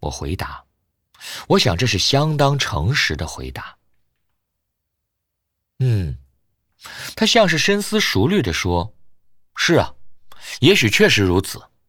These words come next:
那孩子是和我血脉相连的妹妹，也和我分享了相同的遗传基因，而且我们自出生到现在一直住在一个屋檐下。可即使如此，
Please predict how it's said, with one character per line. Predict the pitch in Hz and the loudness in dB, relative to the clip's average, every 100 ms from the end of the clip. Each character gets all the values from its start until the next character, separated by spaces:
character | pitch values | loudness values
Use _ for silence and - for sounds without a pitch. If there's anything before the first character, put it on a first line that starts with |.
| _ _ _ _ - - | _ _ _ _ -20 -4
那 | 196 196 | 2 4
孩 | 139 165 | 6 4
子 | 175 | 4
是 | 180 | 2
和 | 156 165 | 4 6
我 | 147 | 6
血 | - 147 | 4 4
脉 | 117 | 4
相 | 107 175 151 | 4 2 2
连 | 104 | 2
的 | 160 | 2
妹 | 180 180 | 2 0
妹， | 82 76 - _ _ _ _ - - | -2 -8 -16 _ _ _ _ -10 2
也 | 143 | 4
和 | 139 190 | 6 6
我 | 147 | 4
分 | 180 202 | 2 2
享 | 120 92 | 2 2
了 | |
相 | 98 175 196 | 4 2 2
同 | 127 139 | 0 2
的 | 117 | 2
遗 | 135 | 0
传 | - 107 | 0 0
基 | 120 143 151 | 0 -2 -2
因， | 160 - _ _ _ _ - - | -4 -6 _ _ _ _ -12 2
而 | 202 | 2
且 | 208 | 6
我 | 220 135 | 4 4
们 | 101 | 2
自 | 113 170 | 0 0
出 | - | 2
生 | 202 208 | 2 2
到 | 208 165 | 4 2
现 | 190 160 | 2 2
在 | 185 160 131 - - | 4 4 2 -2 -6
一 | - 185 | -2 0
直 | 175 | 2
住 | 196 | 2
在 | 156 127 | 4 4
一 | 95 165 | 2 2
个 | 180 | 4
屋 | 107 92 | 4 2
檐 | 76 85 | 0 -2
下。 | 87 78 - - - _ _ _ _ - - - - - | -2 -4 -8 -20 -20 _ _ _ _ -20 -20 -20 -20 -10
可 | - | -4
即 | 98 170 | 0 2
使 | 180 101 | 2 2
如 | 98 | 2
此， | 165 - - - - | 0 -6 -12 -12 -14